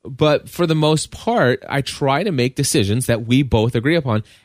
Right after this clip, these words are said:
And it, it's a very difficult thing for me. But as a husband, there are times when I have to actually say, "Well, you know what? Gosh,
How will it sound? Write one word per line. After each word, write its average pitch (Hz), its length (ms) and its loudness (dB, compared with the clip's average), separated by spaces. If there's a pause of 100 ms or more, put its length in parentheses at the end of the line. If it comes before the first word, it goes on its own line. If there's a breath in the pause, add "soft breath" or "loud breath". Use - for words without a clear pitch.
(120 soft breath)
And 127 180 2
it, 127 180 -2
it's 117 180 -8
a 127 40 2
very 156 200 2
difficult 147 360 -2
thing 127 140 0
for 123 120 -4
me. 170 180 2
But 135 160 0
as 123 160 2
a 120 60 2
husband, 139 560 -2
there 131 160 2
are 117 40 2
times 165 340 -2
when 135 100 0
I 143 120 0
have 151 160 -2
to 135 80 0
actually 135 240 -2
say, 127 180 0
"Well, 135 140 0
you 147 100 -2
know 151 100 -2
what? 156 260 0 (580)
Gosh, 127 560 -2